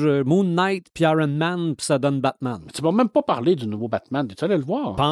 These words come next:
Speaker 1: en tout.
Speaker 2: Ah.
Speaker 1: J'ai vu un bout de la séquence du Joker qui est pas dans le film. Puis je me dis encore une fois, c'est un Joker qui ressemble pas au Joker.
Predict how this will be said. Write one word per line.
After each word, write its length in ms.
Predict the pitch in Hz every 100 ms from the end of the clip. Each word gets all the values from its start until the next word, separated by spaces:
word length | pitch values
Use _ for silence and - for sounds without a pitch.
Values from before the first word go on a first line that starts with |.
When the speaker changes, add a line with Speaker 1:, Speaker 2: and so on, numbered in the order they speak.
| 147
Speaker 1:
en 80 | 92
tout. 200 | 131 131
Speaker 2:
Ah. 280 | 104 87 - _ _ _ _ _
Speaker 1:
J'ai 460 | 113 95 175 185 165 - - -
vu 520 | 101 110 175 254 233
un 220 | 175 170 147
bout 240 | 123 233
de 80 | 175
la 100 | 147
séquence 540 | - 143 175 190 170
du 140 | 110 127
Joker 640 | 110 151 - 165 185 160
qui 120 | - 135
est 80 | 110
pas 140 | 165
dans 100 | 170
le 80 | 131
film. 540 | - 135 147 165 143 - _ _ _ _ _ _ _ _ _ _ -
Puis 100 | 117
je 80 |
me 120 | 135 127
dis 120 | 156
encore 340 | 147 160 160
une 100 | 139
fois, 280 | - 151 165
c'est 120 | -
un 100 | 139 117
Joker 380 | 131 147 147 120
qui 80 |
ressemble 280 | 127 143 123
pas 80 | 139
au 100 | 135
Joker. 460 | 123 110 117 147